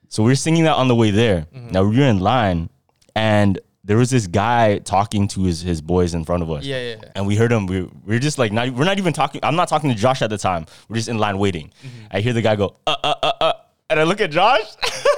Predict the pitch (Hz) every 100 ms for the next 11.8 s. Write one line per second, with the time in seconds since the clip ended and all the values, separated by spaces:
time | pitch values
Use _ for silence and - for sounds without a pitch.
0 | - 240 277 294 208 208 226 - 269 254
1 | 214 220 285 285 285 285 - 311 311 277
2 | 277 254 202 190 214 202 208 214 220 170
3 | 175 196 185 - 170 220 190 165 147 135
4 | 123 117 156 151 208 - - - 190 208
5 | 208 208 240 226 - - - 170 208 240
6 | 208 - - 185 202 208 - 190 143 -
7 | 180 185 156 135 127 160 214 277 262 175
8 | 165 147 127 123 _ _ _ - 214 233
9 | 214 151 139 151 170 190 170 139 165 180
10 | 156 160 170 196 190 165 165 143 151 151
11 | 147 175 170 156 - 156 180 -